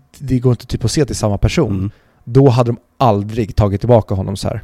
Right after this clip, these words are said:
Speaker 2: Nej, jag vet.
Speaker 1: Utan det är att han känns trasig och kommer aldrig bli Djungelhjorts igen,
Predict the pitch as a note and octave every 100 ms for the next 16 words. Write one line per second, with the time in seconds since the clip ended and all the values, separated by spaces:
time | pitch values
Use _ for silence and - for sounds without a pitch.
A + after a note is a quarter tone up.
0 | - A#2 A#2 A#2 A#2 - A#2 A#2+ A#2+ B2
1 | D3 C3 - A#2 - D3 B2 A2 - -
2 | - C3 A2 G#2+ B2+ G#2+ A2+ - A#2 G#2+
3 | A2 C3 G#2+ G#2+ G#2 C3+ A#2+ - G2 F2+